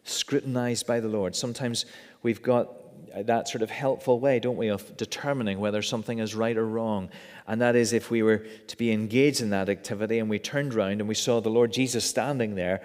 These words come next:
w-, would we be embarrassed? It's just a simple question, isn't it?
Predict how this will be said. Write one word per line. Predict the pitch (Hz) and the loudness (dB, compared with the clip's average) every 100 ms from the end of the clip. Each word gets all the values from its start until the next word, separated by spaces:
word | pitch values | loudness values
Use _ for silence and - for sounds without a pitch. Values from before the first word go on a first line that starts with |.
| - - - | -10 -10 -4
w-, | 123 127 | 0 4
would | 127 | 4
we | 110 123 | 4 0
be | 127 123 | 2 0
embarrassed? | 123 123 123 127 95 - - | 2 2 2 2 0 -2 -6
It's | - | -6
just | - 92 101 | -6 -6 -6
a | |
simple | - 104 101 107 | -4 -2 0 -2
question, | - - 110 - - 87 | -4 -4 -4 -4 -6 -6
isn't | 104 131 | -8 -8
it? | 127 | -10